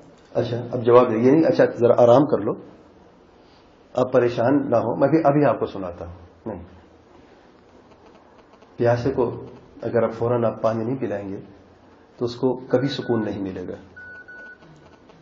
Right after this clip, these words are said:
اور علم کے پیاسے کو جب تک آپ علم سے اس کی پیاس نہیں بجھائیں گے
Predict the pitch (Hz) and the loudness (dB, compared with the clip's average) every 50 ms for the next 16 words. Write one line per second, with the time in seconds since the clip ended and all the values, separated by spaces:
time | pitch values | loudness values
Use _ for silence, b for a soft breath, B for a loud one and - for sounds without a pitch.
0 | - - - - - - - - - - 117 117 110 - - 147 175 180 170 170 | -20 -20 -20 -20 -20 -20 -20 -10 -4 -2 -2 0 0 2 4 6 8 8 6 6
1 | 165 143 - 135 120 120 117 - 127 123 - 127 117 117 107 - - 113 - - | 2 2 2 4 4 2 2 0 -4 -4 -4 -4 -4 -4 -6 -6 -6 -8 -8 -6
2 | - 101 101 - - - - - - - - - - - - - - - - - | -6 -6 -6 -8 -10 -12 -18 -18 -20 -20 -20 -20 -20 -20 -20 -20 -20 -20 -20 -20
3 | - _ _ _ _ _ _ _ _ _ _ _ _ _ _ _ _ _ - - | -20 _ _ _ _ _ _ _ _ _ _ _ _ _ _ _ _ _ -2 2
4 | 139 147 135 - - - 101 - - - 107 - - 107 98 - - 107 110 110 | 4 6 6 4 2 -4 -6 -8 -10 -10 -10 -6 -4 -4 -4 -4 -6 -8 -8 -8
5 | 101 98 92 85 92 92 92 92 95 | -8 -8 -8 -10 -10 -10 -12 -12 -14